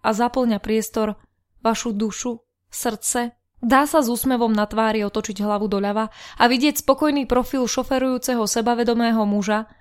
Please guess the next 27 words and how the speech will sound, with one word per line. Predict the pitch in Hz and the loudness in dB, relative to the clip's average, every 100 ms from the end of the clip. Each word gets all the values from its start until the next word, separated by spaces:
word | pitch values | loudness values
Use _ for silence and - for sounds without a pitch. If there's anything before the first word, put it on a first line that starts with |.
| _ - | _ 2
a | 233 | 4
vejáre | 254 294 277 254 | 6 6 6 4
vrások | 220 226 233 208 208 208 | 4 2 2 -2 -2 0
okolo | 220 214 | 0 0
tých | 226 196 | 0 0
najkrajších | 214 226 233 208 - 220 202 | 0 -2 -2 -4 -2 0 2
modrých | 226 220 202 | 2 2 0
očí, | 214 214 240 220 - - | 0 0 0 -2 -6 -2
aké | - 247 269 | 0 2 0
ste | - 226 | 2 2
doposiaľ | 226 247 269 - 226 202 | 4 4 0 2 2 4
na | 208 | 0
človeku | - 233 220 220 | 0 0 0 0
videli, | 208 202 214 214 208 _ _ _ _ - | -2 0 2 0 -4 _ _ _ _ -4
a | 214 208 | 0 2
nemyslieť | 214 233 262 - 220 202 - | 4 4 2 0 0 0 -4
pritom | 220 220 233 208 190 | -4 -2 -2 0 -2
na | 190 | -2
nič? | 202 220 - _ _ _ _ _ _ _ - | -2 -4 -10 _ _ _ _ _ _ _ -8
Dá | 208 220 233 | -2 2 0
sa | - 254 | 0 -2
nechať | 220 - 208 - | -2 -4 -10 -10
všetko | - 220 - - 208 | -6 -6 -6 -10 -8
tak | - 214 - - _ _ | -4 -4 -4 -20 _ _
a | - - - | -8 -8 -6
utiecť? | 202 - 226 214 - - - _ _ _ - | -8 -2 -2 -2 -6 -16 -18 _ _ _ -4
Dá? | 208 220 208 262 | 4 6 6 2